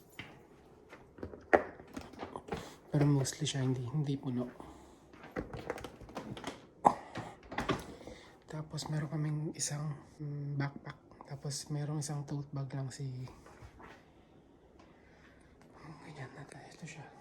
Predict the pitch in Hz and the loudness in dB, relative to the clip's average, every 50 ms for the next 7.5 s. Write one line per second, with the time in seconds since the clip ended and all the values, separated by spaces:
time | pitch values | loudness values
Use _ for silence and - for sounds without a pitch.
0 | - - - - - - - - - - - - - - - - - - - - | -18 -18 -18 -18 -18 -18 -18 -18 -18 -18 -18 -18 -18 -20 -20 -20 -20 -18 -18 -18
1 | - - - - - - - - - - - - - - - 131 131 127 123 120 | -18 -18 -18 -18 -18 -18 -18 -18 -18 -18 -18 -18 -16 -10 -6 -4 -4 -4 -4 -4
2 | 117 120 123 127 123 139 135 127 127 123 120 120 110 104 - - - - - - | -6 -6 -8 -8 -8 -6 -6 -6 -6 -8 -8 -8 -10 -12 -14 -16 -18 -18 -18 -16
3 | - - - - - - - - - - - - - - - - - - 247 233 | -14 -14 -14 -14 -16 -18 -18 -20 -20 -20 -14 -10 -8 -8 -8 -10 0 4 6 8
4 | 220 220 220 220 214 - - 180 180 185 185 180 175 185 180 165 175 - - 180 | 8 8 8 6 6 4 4 4 6 8 8 10 10 10 8 8 6 4 4 4
5 | 175 175 170 - 170 165 165 165 156 151 156 147 156 151 147 156 147 147 143 151 | 4 4 4 2 2 2 2 2 2 2 0 0 -2 -2 -2 0 0 0 0 0
6 | 143 139 135 139 139 127 123 131 131 - 135 135 143 143 - 147 147 143 135 131 | -2 -4 -4 -6 -6 -6 -6 -6 -6 -6 -4 -4 -4 -4 -2 -2 -2 -2 -2 -2
7 | 156 147 147 143 143 135 135 131 123 120 | -2 -2 -2 0 0 0 0 0 -2 -4